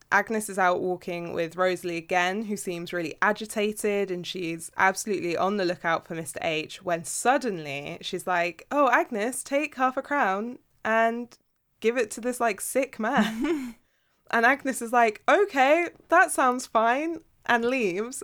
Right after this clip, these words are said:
Speaker 1: And as she's going, she spots Mister H in the distance. And obviously,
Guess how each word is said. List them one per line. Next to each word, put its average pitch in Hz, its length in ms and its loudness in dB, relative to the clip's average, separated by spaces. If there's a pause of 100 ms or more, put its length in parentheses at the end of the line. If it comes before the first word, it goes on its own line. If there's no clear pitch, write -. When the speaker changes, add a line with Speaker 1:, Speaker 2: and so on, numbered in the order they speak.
Speaker 1:
And 214 160 4
as 277 160 6
she's 226 200 -6
going, 208 460 2
she 214 140 -6
spots - 400 -2
Mister 214 280 -6
H 202 280 -2
in 202 60 -6
the 190 80 -6
distance. - 680 -4
And 190 200 -2
obviously, 226 840 -2